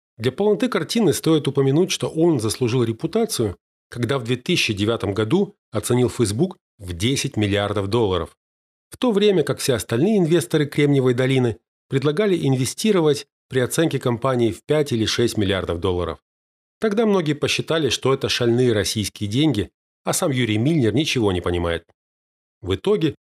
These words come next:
Юрий обошёл всех инвесторов и вложил в Facebook двести миллионов долларов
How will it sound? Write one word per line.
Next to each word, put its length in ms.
Юрий 280
обошёл 380
всех 380
инвесторов 600
и 80
вложил 340
в 80
Facebook 480
двести 400
миллионов 400
долларов 480